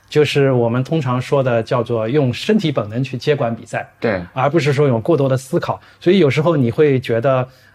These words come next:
Speaker 1: 呃，那种思虑过多、特别聪明、呃，思考特别深入的球员，往往会打不好球，因为他们对于那种场上的危险会特别的敏感和焦虑，
Speaker 2: 嗯。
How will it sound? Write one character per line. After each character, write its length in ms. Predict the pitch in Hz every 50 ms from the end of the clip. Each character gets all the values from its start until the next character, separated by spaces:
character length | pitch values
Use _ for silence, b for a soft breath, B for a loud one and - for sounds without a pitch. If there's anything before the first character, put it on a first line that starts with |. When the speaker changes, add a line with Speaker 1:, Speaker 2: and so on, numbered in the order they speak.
| b -
Speaker 1:
呃， 360 | 127 120 120 117 117 117 117
那 180 | 131 143 143
种 300 | 123 120 113 107 107 110 - _
思 340 | - - - - 175 180
虑 180 | 170 180 165 131
过 220 | 123 - 147 120
多、 340 | 110 131 127 127 123 127 - b b b b b b b _ _ _ _ _ -
特 180 | - - 190
别 140 | 143 139 143
聪 260 | - - - 190 196
明、 260 | 190 156 131 113 110 107 - 120 -
呃， 180 | - 123 123 117
思 340 | - - - - - 214
考 160 | - - 135 131
特 120 | 135 175
别 100 | 165 160
深 180 | - - 220 233
入 160 | 240 233 165
的 60 | 139
球 160 | 123 - 123
员， 120 | 117 120 120
往 160 | 120 143 196
往 100 | 226 -
会 100 | 120 117
打 140 | 110 98 104
不 80 | 143 -
好 100 | 135 117
球， 320 | - - - 101 98 104 B B B B B B
因 120 | - 156 156
为 80 | 165
他 180 | 156 - - 165
们 160 | 160 151 139
对 140 | 143 160 135
于 180 | 123 123 127 131
那 140 | 143 143
种 120 | 120 113 110
场 240 | - - - 113 101
上 160 | - 123 -
的 80 | 123
危 180 | 120 113 113 139
险 280 | 139 - 135 113 107 101
会 140 | - 123
特 240 | 117 - - - 208
别 120 | 143 139 131
的 80 | 147
敏 260 | 139 127 120 120 135
感 200 | 139 135 107 101
和 80 | 95 117
焦 160 | 107 131 151
虑， 140 | 147 131 110
Speaker 2:
嗯。 100 | 92